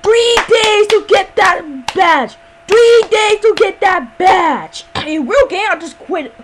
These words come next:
quit. Oh my god. But, yeah. <laughs> Let's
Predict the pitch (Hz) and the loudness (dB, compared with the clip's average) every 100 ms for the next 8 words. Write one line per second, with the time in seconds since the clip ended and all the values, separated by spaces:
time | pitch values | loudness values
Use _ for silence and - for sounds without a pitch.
0 | - 359 320 - - _ _ _ - 285 | -14 -6 -6 -6 -16 _ _ _ -6 -6
1 | 302 294 240 247 285 294 269 220 - - | -4 -6 -6 -6 -4 -4 -4 -6 -12 -20
2 | _ - 262 262 - - 285 339 339 311 | _ -6 -6 -6 -12 -16 -4 0 0 -2
3 | 247 - - - - - 1047 831 740 571 | -6 -10 -6 -4 -4 0 2 2 0 -4
4 | - - - 494 415 466 494 508 466 - | -14 -20 -6 -2 -2 -2 0 2 0 -4